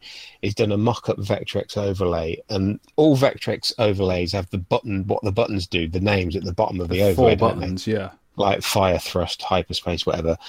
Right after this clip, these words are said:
Speaker 1: But he's, he's, <laughs> he's put shoot stuff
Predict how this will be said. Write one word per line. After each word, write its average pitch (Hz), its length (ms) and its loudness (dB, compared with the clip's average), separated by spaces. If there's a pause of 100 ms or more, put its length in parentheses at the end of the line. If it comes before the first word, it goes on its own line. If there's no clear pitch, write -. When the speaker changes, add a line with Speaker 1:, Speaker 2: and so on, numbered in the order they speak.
(240)
Speaker 1:
But 98 120 2
he's, 123 280 4
he's, 131 300 4 (320)
<laughs> - 120 -2
he's - 440 2
put 185 260 4 (380)
shoot - 580 2 (120)
stuff - 520 0